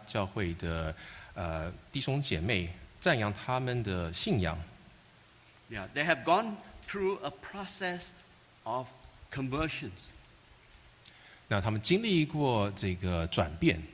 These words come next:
Speaker 2: Yeah, they have turned from worshiping idol to serving God.
Speaker 1: 他们从原本，呃，侍-，侍奉偶像，到后来侍奉神。
Speaker 2: And then they began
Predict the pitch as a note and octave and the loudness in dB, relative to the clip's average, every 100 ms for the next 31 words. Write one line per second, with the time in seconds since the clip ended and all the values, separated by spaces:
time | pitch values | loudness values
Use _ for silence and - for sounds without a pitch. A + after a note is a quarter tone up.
0 | - - - G2+ - - - C3 B2 - | -18 -20 -12 -12 -12 -20 -2 0 0 2
1 | E3+ A#3 A#3 G3+ D3 C#3 - D3 - D3 | 2 2 -2 0 0 0 -4 -6 -4 -2
2 | D#3+ - - - - - C3+ E3+ G#3 A3 | -2 -2 -14 -18 -20 -8 0 0 2 -2
3 | G#3 G#3 - - - - - F#3+ F#3 G3 | -4 -8 -16 -20 -20 -20 -6 -4 -4 -6
4 | - - - C#3+ C#3+ C#3 A#2 B2 A2+ F2+ | -10 -10 -2 -2 0 -4 -4 0 0 -2
5 | - - - - - - - - E3 E3+ | -12 -20 -20 -20 -20 -20 -4 4 4 6
6 | E3+ E3 C#3 E3 A#3+ F3+ G#2 F2+ - A#2+ | 4 6 8 6 6 4 6 2 -2 0
7 | G2 F2 - - - - - - - F3+ | 4 4 0 -8 -18 -20 -12 -4 2 2
8 | - - D#4+ - E3+ - A2+ F2 - G#3+ | 2 2 2 6 4 4 2 2 6 6
9 | F#2 E2 - - - - A2 F#2 F2+ G#2 | 6 0 -10 -14 -2 6 8 8 4 2
10 | F2 E2+ E2+ G2+ F#2+ F2+ - D#2 G2 - | 4 4 2 2 2 2 2 2 0 -6
11 | - - - A2 A2+ C#3+ D#3+ D#3+ - - | -14 -18 -10 -4 4 4 4 -2 -8 -20
12 | - - A2+ G2+ F#2+ A#2 A#2 B2+ C3 | -20 -8 -8 -6 -6 -2 0 0 -4